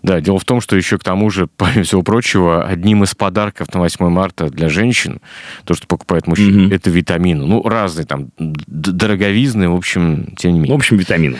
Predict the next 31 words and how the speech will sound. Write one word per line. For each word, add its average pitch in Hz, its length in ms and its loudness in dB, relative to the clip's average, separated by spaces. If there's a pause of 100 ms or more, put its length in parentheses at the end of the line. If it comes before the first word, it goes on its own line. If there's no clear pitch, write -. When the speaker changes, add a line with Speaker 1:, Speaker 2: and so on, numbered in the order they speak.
(160)
Speaker 1:
С 107 100 -2
нами 170 160 2
на 147 140 2
связи 131 340 2
Анатолий 113 480 2
Чернышов, 117 600 0
врач-терапевт 107 840 -2
городской 98 400 0
клинической 92 380 0
больницы 90 340 -2
четырнадцать, - 400 -2
обладатель 98 400 0
премии 101 320 2
продокторов 101 760 -2
две 92 120 -4
тысячи 104 220 0
двадцать 95 260 0
один 110 160 0
как 104 220 -4
лучший 110 320 2
врач, 107 400 -2
э, 90 160 2
Свердловской 95 420 0
области. 85 260 0
Анатолий, 90 380 2
Анатолий 98 320 2
Викторович, 98 400 0 (240)
доброе 98 260 2
утро. - 280 -2 (840)
Speaker 2:
Алло. 101 300 2 (1120)
Speaker 1:
Алло. 98 380 0